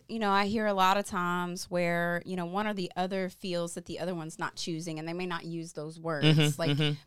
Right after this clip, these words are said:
Speaker 1: but they'll usually say, "Well, he's not trying."
Speaker 2: Mm, mm-hmm,
Speaker 1: Um,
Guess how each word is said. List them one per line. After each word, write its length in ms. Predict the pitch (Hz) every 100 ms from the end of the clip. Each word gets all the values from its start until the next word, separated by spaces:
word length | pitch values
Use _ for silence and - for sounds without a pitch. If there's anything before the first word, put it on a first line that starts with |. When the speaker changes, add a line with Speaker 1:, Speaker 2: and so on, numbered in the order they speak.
| -
Speaker 1:
but 140 | 185
they'll 140 | 196 185
usually 420 | 190 202 190 202
say, 200 | - 175
"Well, 180 | 185 185
he's 340 | 226 254 -
not 240 | 262 247
trying." 760 | - - 214 208 190 151 131 139 -
Speaker 2:
Mm, 680 | 156 160 151 139 123 107 107 -
mm-hmm, 40 | 131
Speaker 1:
Um, 280 | 143 175